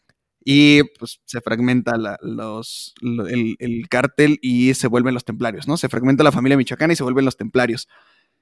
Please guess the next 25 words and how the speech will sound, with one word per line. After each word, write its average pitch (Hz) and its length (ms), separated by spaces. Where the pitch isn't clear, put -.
Y 156 180
realmente 202 840
a 143 140
uno 202 320
le 185 80
daba 170 180
miedo 185 220
hablar 160 540
no 151 340
mal 202 200
del 196 120
gobierno, 156 480
porque 147 240
realmente 220 680
en, 156 160
en, 170 160
en 185 180
México 233 400
esta - 180
tradición 202 540
de 208 60
hablar 185 200
mal 190 200
del 196 140
gobierno 160 680